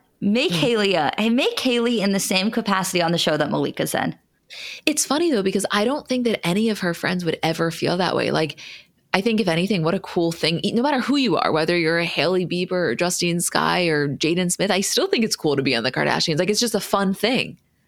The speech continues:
Speaker 1: I do, too. And I think that Hailey and Justine are very ride or die for Kendall in the way where it's like,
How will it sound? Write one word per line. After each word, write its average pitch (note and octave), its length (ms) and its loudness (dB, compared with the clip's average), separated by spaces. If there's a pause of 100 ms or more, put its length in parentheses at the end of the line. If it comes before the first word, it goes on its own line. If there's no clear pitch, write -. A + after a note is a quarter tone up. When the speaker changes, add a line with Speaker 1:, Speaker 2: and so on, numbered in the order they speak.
(120)
Speaker 1:
I C4 160 2
do, C#4+ 140 2
too. B3+ 280 0
And G#3+ 140 2
I A#3 80 0
think D#4 220 -2
that B4+ 140 2
Hailey G#3 340 0
and G3+ 100 2
Justine F3 460 0
are D#3+ 280 -2
very F3+ 460 0 (180)
ride D3+ 340 2
or D#3+ 120 2
die C#3+ 280 2
for E3 160 -2
Kendall D#3+ 420 0
in E3+ 100 2
the D#3+ 80 0
way E3 160 2
where E3 140 0
it's - 160 -4
like, E3+ 240 -2